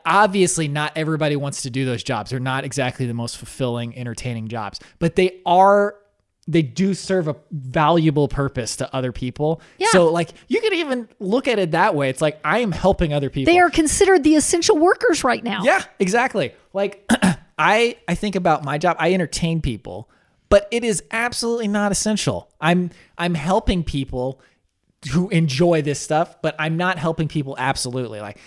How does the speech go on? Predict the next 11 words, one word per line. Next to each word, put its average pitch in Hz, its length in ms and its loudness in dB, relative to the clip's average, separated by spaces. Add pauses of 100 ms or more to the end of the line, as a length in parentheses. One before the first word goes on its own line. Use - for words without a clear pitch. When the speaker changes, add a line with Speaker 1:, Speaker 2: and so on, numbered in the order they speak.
(160)
Speaker 1:
somebody 226 340 -2
who, 175 140 2
like, 139 320 -2 (240)
stocks - 480 0
a 143 60 0
grocery 143 420 2
store, 170 600 0 (220)
they 170 180 8
are 170 240 4
absolutely 151 480 2
helping 135 340 -2